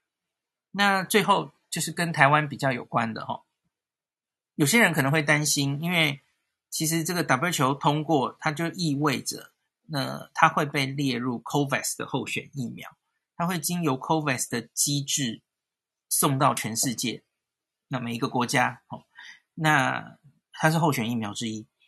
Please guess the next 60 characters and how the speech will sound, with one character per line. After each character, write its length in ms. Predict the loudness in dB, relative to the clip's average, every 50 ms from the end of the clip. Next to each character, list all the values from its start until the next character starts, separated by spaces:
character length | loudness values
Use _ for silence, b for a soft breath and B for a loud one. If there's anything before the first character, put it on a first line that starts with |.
| _ _ _
那 120 | -4 0 2
有 140 | 2 2
人 160 | 2 2 0 0
就 100 | 0 2
问， 240 | 2 2 2 2
我 80 | 2 0
们 260 | 0 0 0 -2 -2 -2
跟 160 | -2 -2 2
covax 400 | 2 4 6 6 6 4 4 0
订 200 | -2 -2 -2 -2
疫 120 | -2 0
苗 200 | 0 0 2 2
啊， 220 | 4 2 2 2 0
那 120 | -2 -4
台 160 | -2 0 2 2
湾 180 | 2 2 0
会 140 | 0 -2 -4
不 100 | -2 0
会 100 | 0 0
被 160 | 0 0 -2
分 280 | -2 0 0 -2 0 0
配 180 | 0 0 2
到 160 | 2 2 2 2
中 220 | 2 0 -2 -2
国 180 | -2 -2 -2 -2
疫 100 | -2 -2
苗 240 | -2 -2 -4 -4 -4
呢？ 200 | -4 -4 -4 -6 _ _ _ _ _ _ _ _ _ _ _ _ _ _ -2
那 160 | 2 2 2 2
照 680 | 0 2 4 6 8 8 8 6 6 4 0 -2 -6 -4
指 160 | 0 2 2
挥 100 | 4 4
中 160 | 2 2 2
心 280 | 2 2 0 0 -2 -2
之 120 | -4 -4
前 200 | -2 0 0 2
的 80 | 0 0
说 240 | 0 2 2 4
法， 180 | 4 4 2 2
吼， 140 | 0 -4 -6 -6
我 60 | -6 -4
们 140 | -4 -2
签 220 | -2 -2 0 0 0
的 100 | 0 0
合 200 | 0 0 2 2
约 180 | 2 2 2
是 140 | 2 -2 -2
可 160 | -4 -4 -4
以 100 | -2 -2
选 320 | -2 -2 -2 -4 -4 -6 -12
择 380 | -12 -12 -12 -12 -16 -18 _ _ _ _ _ _ _ _ _ _ _ _ _ _ _ _ _ _ _ _
你 180 | -2 0 2 6
要 120 | 6 6
或 120 | 6 6 2
不 120 | 0 0
要 220 | 0 0 0 0 -2
的。 120 | -6 -14 _ _
比 100 | -2 0 4
方 200 | 4 4 4 4
说， 360 | 2 4 4 4 4 2